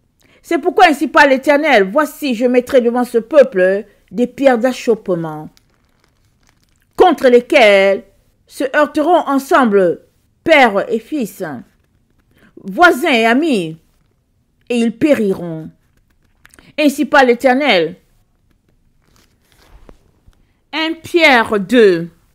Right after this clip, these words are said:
le verset cinq. Et vous-même, comme des pierres vivantes, édifiez-vous pour former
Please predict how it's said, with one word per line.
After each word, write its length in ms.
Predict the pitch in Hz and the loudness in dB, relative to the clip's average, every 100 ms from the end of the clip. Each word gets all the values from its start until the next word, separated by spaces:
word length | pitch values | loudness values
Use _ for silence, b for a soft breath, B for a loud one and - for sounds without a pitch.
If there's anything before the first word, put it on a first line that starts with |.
| _ _ _ _ _ _ | _ _ _ _ _ _
le 100 | 226 | -4
verset 320 | 247 294 - 220 | 0 0 -2 -6
cinq. 420 | 220 185 170 160 _ _ _ _ | -4 -6 -6 -10 _ _ _ _
Et 140 | 285 294 | 0 2
vous-même, 1000 | 208 220 359 302 240 190 175 170 156 160 _ _ _ | 2 2 4 6 4 2 -2 -6 -10 -14 _ _ _
comme 240 | - 294 262 | 2 4 4
des 140 | 277 | 0
pierres 400 | 277 339 311 214 | -2 0 2 0
vivantes, 580 | 202 247 214 269 196 202 160 143 - _ _ _ _ _ _ | -2 -2 0 -2 -2 -4 -6 -8 -16 _ _ _ _ _ _
édifiez-vous 840 | 269 254 269 - 254 226 302 254 165 - _ _ _ _ _ _ _ | -2 0 0 0 -2 -2 -4 -2 -4 -6 _ _ _ _ _ _ _
pour 220 | 277 269 | -4 -4
former 840 | - 294 285 302 311 226 214 220 | 2 2 2 2 0 0 0 -4